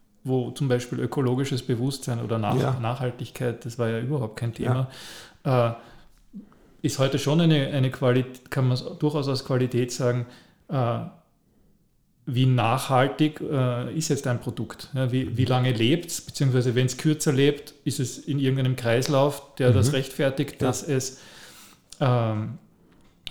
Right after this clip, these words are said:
Speaker 1: ähm, dass es eben in einem schnelleren Kreislauf verbraucht wird. Das ist ja auch möglich.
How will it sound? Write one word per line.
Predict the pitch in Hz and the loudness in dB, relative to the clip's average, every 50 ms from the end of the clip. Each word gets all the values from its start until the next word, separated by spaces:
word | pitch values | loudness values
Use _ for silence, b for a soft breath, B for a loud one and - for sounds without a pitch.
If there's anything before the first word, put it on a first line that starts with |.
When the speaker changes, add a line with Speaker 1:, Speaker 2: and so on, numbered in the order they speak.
| - - _ _ _ - | -20 -20 _ _ _ -4
Speaker 1:
ähm, | 143 123 123 120 117 113 113 113 120 131 135 165 - | -2 -2 0 0 -2 -2 -2 -4 -4 -6 -8 -6 -4
dass | - 123 113 | -2 -2 0
es | 135 120 - - - - | 0 0 -2 -4 -10 -8
eben | - 156 139 127 131 127 120 120 123 127 - | -2 0 2 2 2 2 0 -2 -4 -4 -2
in | 143 123 123 | 0 2 2
einem | 123 127 131 | 2 2 0
schnelleren | 123 - 147 135 131 147 120 135 | 0 0 0 0 2 2 2 2
Kreislauf | 131 131 127 123 127 127 131 120 | 2 2 2 2 2 2 0 0
verbraucht | - - 135 - - 110 107 120 156 156 - - 151 | 0 0 0 0 0 0 0 0 0 -2 -4 -4 0
wird. | 147 165 175 170 170 - | 2 2 2 0 -2 -6
Das | 139 120 - | -8 -6 -6
ist | 139 - | -6 -4
ja | 139 120 | -2 -2
auch | 135 147 - | -2 0 2
möglich. | 160 147 143 143 147 139 139 - | 2 2 2 2 0 -2 -4 -6